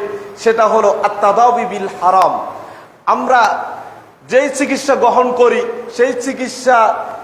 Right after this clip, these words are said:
হারাম বস্তু দিয়ে চিকিৎসা নেওয়া যাবে কিনা, এই ফতোয়াটা আমরা অনেক জায়গায় মুখোমুখি হই। আমি আপনাদেরকে আজকে বিস্তারিতভাবে জানান দেওয়ার চেষ্টা করব। হারাম বলতে ধরুন, মদ যেমন হারাম,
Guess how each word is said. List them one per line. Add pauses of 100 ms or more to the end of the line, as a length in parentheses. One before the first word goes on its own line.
(260)
হারাম
বস্তু
দিয়ে
চিকিৎসা
নেওয়া
যাবে
কিনা, (880)
এই (120)
ফতোয়াটা
আমরা
অনেক
জায়গায়
মুখোমুখি
হই। (440)
আমি
আপনাদেরকে
আজকে
বিস্তারিতভাবে (320)
জানান
দেওয়ার
চেষ্টা
করব। (1120)
হারাম
বলতে
ধরুন, (560)
মদ
যেমন
হারাম,